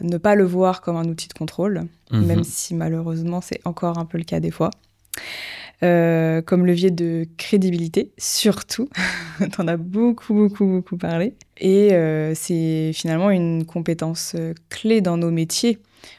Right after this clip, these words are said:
Speaker 1: pour, euh, savoir, euh, où on va, pour pouvoir s'améliorer, euh, rectifier le tir et pas rester, euh, sur nos lauriers.
Speaker 2: Complètement.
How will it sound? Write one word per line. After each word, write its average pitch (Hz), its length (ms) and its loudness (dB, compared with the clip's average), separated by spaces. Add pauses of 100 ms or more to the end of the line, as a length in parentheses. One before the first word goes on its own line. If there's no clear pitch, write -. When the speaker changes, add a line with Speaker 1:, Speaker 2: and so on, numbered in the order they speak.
(140)
Speaker 1:
pour, 170 300 -8
euh, 160 300 -6
savoir, 175 680 2
euh, 160 320 -2 (400)
où 175 60 0
on 170 200 -2
va, 190 380 4
pour 175 120 -8
pouvoir 165 400 -6
s'améliorer, 180 1080 2
euh, 165 220 0
rectifier 170 480 -8
le 160 80 -8
tir 190 340 -4
et 165 80 -4
pas 180 340 -6 (500)
rester, 185 520 0
euh, - 80 -2
sur - 300 0
nos 175 100 4
lauriers. 165 380 0 (360)
Speaker 2:
Complètement. 101 540 0